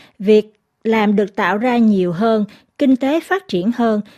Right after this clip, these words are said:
nhưng cảnh quan và môi trường cũng bị biến đổi nhiều hơn, thậm chí văn hóa và nếp sống của người dân tại chỗ cũng bị đảo lộn.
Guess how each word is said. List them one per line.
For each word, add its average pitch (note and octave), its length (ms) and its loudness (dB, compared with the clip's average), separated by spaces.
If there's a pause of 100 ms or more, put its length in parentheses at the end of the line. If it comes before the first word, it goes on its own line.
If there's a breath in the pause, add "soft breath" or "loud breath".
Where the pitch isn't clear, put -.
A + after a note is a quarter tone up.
(140 soft breath)
nhưng A#3 300 4
cảnh A3 280 -2
quan C4 280 0
và G3 140 -4
môi G#3+ 240 0
trường F#3+ 300 -4
cũng A3+ 200 0
bị F3+ 180 -2
biến C#4 260 -2
đổi F#3 220 -2
nhiều G3 280 0
hơn, G3+ 260 -2 (320 loud breath)
thậm F#3 240 -4
chí A#3+ 380 -4
văn A3+ 200 -2
hóa G#3+ 320 -4
và F3 100 -6
nếp G3 260 -2
sống C4+ 260 -4
của C#4 120 -2
người G3+ 240 -4
dân G3+ 200 -2
tại D#3+ 340 -10
chỗ E3+ 240 -6
cũng G#3 260 -2
bị E3+ 140 -2
đảo E3+ 240 -6
lộn. E3+ 320 -4